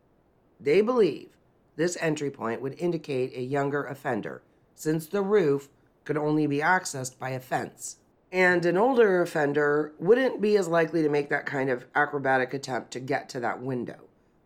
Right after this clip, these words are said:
A younger offender, a kid even,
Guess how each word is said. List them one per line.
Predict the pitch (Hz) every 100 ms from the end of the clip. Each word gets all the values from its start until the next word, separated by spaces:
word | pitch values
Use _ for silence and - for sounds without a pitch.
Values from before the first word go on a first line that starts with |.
| -
A | 123
younger | 143 233 240 208
offender, | 165 147 123 117 110 - _ _ _ -
a | 104
kid | - 214 214
even, | 151 123 104 92 127